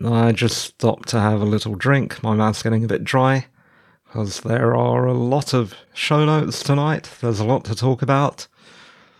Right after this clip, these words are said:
And I suppose the biggest thing in geek is Star Wars Celebration, which announced, uh, a lot of upcoming Star Wars films, T V,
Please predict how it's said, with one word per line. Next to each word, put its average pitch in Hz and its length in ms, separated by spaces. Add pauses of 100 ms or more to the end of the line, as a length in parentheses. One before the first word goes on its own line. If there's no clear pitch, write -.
(300)
And 175 480
I 170 220
suppose 180 440
the 156 80
biggest 165 400
thing 131 160
in 120 280
geek - 520 (1200)
is 135 600
Star 156 420
Wars 135 420 (100)
Celebration, 156 960 (1080)
which - 260
announced, 120 640
uh, 104 340
a 107 60
lot 113 240
of 104 240 (680)
upcoming 113 460
Star 110 280
Wars 104 240
films, 156 400
T 151 240
V, 151 360